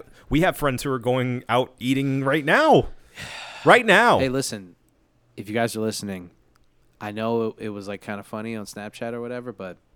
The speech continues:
Speaker 2: I'm not happy with you. I'm not, I'm not happy with you.
Speaker 1: <laughs>
Speaker 2: I'm not happy with your actions.
Speaker 1: Uh, d-, d-, top to bottom.
Speaker 2: I'm not happy.
Speaker 1: Yeah.
Speaker 2: I wish you guys wouldn't do the things that you do.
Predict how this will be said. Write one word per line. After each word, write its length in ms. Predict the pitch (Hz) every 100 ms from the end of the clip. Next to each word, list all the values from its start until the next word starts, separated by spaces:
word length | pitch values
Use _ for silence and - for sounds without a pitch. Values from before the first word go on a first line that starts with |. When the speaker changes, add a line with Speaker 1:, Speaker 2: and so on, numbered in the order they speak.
| _
Speaker 2:
I'm 120 | - 95
not 160 | 92
happy 300 | 92 90 87
with 240 | 82 - -
you. 80 | 82 _ _ _ _ _ _ _ _ _ _ _ -
I'm 100 | 98
not, 160 | - -
I'm 80 | 113
not 140 | 101
happy 280 | 98 90 98
with 160 | 92 -
you. 80 | - -
Speaker 1:
<laughs> 80 | -
Speaker 2:
I'm 80 | 127
not 140 | 123
happy 280 | 113 113 107
with 160 | 107 101
your 100 | 98
actions. 640 | 95 - 95 92 - - - - - _ - - -
Speaker 1:
Uh, 200 | 95 113
d-, 160 | 113 120
d-, 120 | - 120 - -
top 220 | 143 -
to 60 | -
bottom. 400 | 117 143 85 - -
Speaker 2:
I'm 100 | 95
not 140 | 101 95
happy. 360 | 95 90 87 113
Speaker 1:
Yeah. 300 | 107 92 85 _ _ _ _ _ - _
Speaker 2:
I 120 | -
wish 200 | 107 95
you 60 | 107
guys 220 | 101 95
wouldn't 200 | 104 98
do 120 | 98 92
the 80 | 87
things 260 | 104 92
that 100 | 98 -
you 60 | 98
do. 240 | 92 151